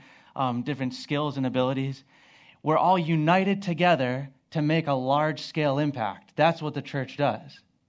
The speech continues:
And I think that that is such a cool thing. And where we're gonna be jumping in, we're gonna be in Ephesians chapter four today. If you wanna start turning over there, that's where we're gonna be reading. But this whole book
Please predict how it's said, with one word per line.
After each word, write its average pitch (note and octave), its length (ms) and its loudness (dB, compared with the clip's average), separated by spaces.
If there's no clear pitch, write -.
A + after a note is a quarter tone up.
And D#3 80 2
I E3+ 60 4
think G3 220 2
that F3+ 80 0
that E3+ 180 6
is C3+ 80 -6
such E3+ 220 -2
a - 40 -4
cool D#3+ 280 -2
thing. D3+ 280 0
And B2 140 -4
where E3+ 180 4
we're F#3 120 2
gonna F#3 140 0
be F3+ 120 -2
jumping E3+ 400 -2
in, C3 220 2
we're D3 100 -2
gonna D#3 100 -2
be D#3+ 140 -2
in D3 120 -4
Ephesians F3 640 -2
chapter D3+ 380 0
four C3+ 640 -2
today. A#2+ 320 -2
If C3+ 160 -8
you C3+ 60 -2
wanna C3 160 -2
start C#3 280 -6
turning C3+ 300 -2
over A#2+ 220 -2
there, A#2 200 -2
that's B2 200 -10
where C3 100 -6
we're C3 100 -4
gonna C3 160 -4
be C3+ 140 -4
reading. B2 420 -6
But D3+ 260 4
this F#3+ 180 0
whole A3 320 2
book F3 380 2